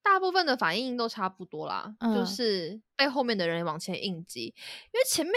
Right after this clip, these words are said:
Speaker 1: 也没有空间啦，你就是把我的内脏压缩而已啊，我也没有地方可以去啦。
Speaker 2: 嗯，对。
Speaker 1: <laughs> 所以这一点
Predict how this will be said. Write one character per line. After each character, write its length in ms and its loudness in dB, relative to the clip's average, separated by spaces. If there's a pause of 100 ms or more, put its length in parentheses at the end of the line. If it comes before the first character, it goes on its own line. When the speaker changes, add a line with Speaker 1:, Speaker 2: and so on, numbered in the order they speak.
Speaker 1:
也 80 6
没 120 0
有 80 4
空 320 -2
间 280 0
啦， 220 4
你 120 -2
就 140 0
是 120 -2
把 140 6
我 80 4
的 120 0
内 140 0
脏 200 2
压 180 4
缩 280 -2
而 100 0
已 80 -4
啊， 160 0
我 80 4
也 60 4
没 120 2
有 60 2
地 100 -2
方 160 -6
可 120 -4
以 120 0
去 300 0
啦。 120 6
Speaker 2:
嗯， 300 4
对。 140 0 (840)
Speaker 1:
<laughs> 840 -4
所 140 4
以 240 4
这 180 -2
一 60 0
点 500 -2